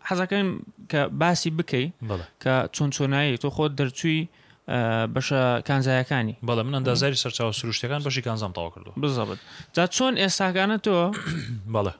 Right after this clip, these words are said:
Speaker 1: بەڕێوەبەری پەیوەندیەکانی ڕوانگەی؟
Speaker 2: ئە، کاکە، سەرەتا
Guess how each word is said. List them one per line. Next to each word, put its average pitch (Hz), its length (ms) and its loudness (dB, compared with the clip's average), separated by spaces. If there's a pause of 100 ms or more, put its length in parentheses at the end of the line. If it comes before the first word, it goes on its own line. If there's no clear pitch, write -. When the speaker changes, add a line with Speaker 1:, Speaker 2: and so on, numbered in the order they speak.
Speaker 1:
بەڕێوەبەری 165 580 4
پەیوەندیەکانی 180 880 2 (640)
ڕوانگەی؟ 120 360 2 (280)
Speaker 2:
ئە، 98 420 2
کاکە، 127 300 0 (240)
سەرەتا 139 360 2